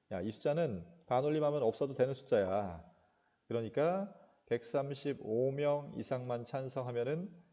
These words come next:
이 헌법안은 바꿔도 되는 거야 라고 해서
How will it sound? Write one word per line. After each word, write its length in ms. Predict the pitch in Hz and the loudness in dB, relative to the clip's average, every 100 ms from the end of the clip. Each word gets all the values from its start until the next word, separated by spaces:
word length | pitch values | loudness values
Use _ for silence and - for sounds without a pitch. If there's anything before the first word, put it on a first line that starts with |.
| _ | _
이 100 | 110 | -4
헌법안은 840 | 123 139 151 107 117 170 202 - - _ | -4 2 2 4 2 -2 -6 -14 -20 _
바꿔도 360 | - 101 131 147 | -6 0 0 2
되는 220 | 104 101 | -2 2
거야 260 | 117 135 98 | 4 6 4
라고 220 | 101 101 | 2 2
해서 340 | 98 123 - | 2 -2 -2